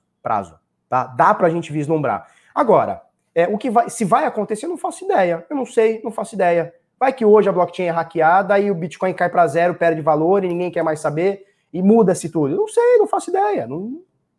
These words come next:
sei. Óbvio, eu tô fazendo um, um cenário, é, é, caótico, mas não sei, né? O ano passado rolou um cenário caótico, você lembra? O mundo ia bem, Bitcoin ia bem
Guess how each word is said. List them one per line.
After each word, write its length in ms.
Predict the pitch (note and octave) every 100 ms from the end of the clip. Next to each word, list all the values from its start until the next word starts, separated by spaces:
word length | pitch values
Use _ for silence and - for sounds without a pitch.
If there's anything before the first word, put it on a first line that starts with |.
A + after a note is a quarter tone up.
| _ _
sei. 320 | - G#4+ G4 - - _ -
Óbvio, 280 | G3+ -
eu 40 | B2
tô 80 | D#3
fazendo 440 | D#3 C3+ F3+ A3
um, 420 | A3 G3 E3+ D#3+
um 40 | C#3
cenário, 500 | E3 D3 F3+ C4 C4+ _ _ _ -
é, 200 | E3 E3
é, 1080 | D#3 C#3+ C3 B2 A#2+ A#2+ A2+ G#2+ G#2 F#2+ F#2 A2
caótico, 760 | - D#3+ F3+ F3 F3 - A2 - _
mas 160 | - G4+
não 80 | B4
sei, 440 | - B4+ G4 -
né? 280 | B2+ G#3 A#3 -
O 80 | F3+
ano 100 | F#3+
passado 340 | F3+ D#3 F3+
rolou 240 | F#3+ B3 B3+
um 20 |
cenário 300 | B3+ C4 C#4
caótico, 420 | C#4 E4+ D#4+ -
você 200 | B2 -
lembra? 380 | B3+ D#4 G#3+ A2+ _ _ -
O 80 |
mundo 300 | C#4 G#3 E3
ia 140 | F3+ A#3+
bem, 420 | A3 C4+ D#4+ - _ -
Bitcoin 460 | A#3+ - E3 C#3
ia 100 | F3+
bem 340 | D4+ B3 D4